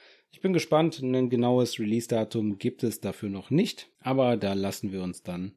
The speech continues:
überraschen. Und es gibt mal wieder eine Crowdfunding-Kampagne, die Symphonic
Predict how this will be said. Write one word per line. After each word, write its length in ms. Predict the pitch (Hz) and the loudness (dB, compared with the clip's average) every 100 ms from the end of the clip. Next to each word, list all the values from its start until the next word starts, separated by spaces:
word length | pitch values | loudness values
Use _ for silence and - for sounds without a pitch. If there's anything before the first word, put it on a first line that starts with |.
| _ _ - | _ _ -10
überraschen. 840 | 101 98 110 123 120 - - - _ _ _ _ _ _ _ _ _ - | -8 -6 -6 -4 -6 -6 -10 -14 _ _ _ _ _ _ _ _ _ -4
Und 280 | 165 202 - | -2 -2 -4
es 180 | 165 - | -8 -6
gibt 240 | 190 - | -8 -4
mal 240 | 175 170 156 | 0 0 0
wieder 240 | 175 156 | -2 0
eine 180 | 165 170 | 0 0
Crowdfunding-Kampagne, 1400 | - 151 185 226 - 139 127 117 - 113 - 135 165 160 | -2 -4 0 0 0 -2 0 -2 -4 -6 -4 0 2 2
die 160 | 135 151 | 2 -2
Symphonic 800 | - 160 143 - 147 185 175 | -2 -2 -4 -6 -2 0 -2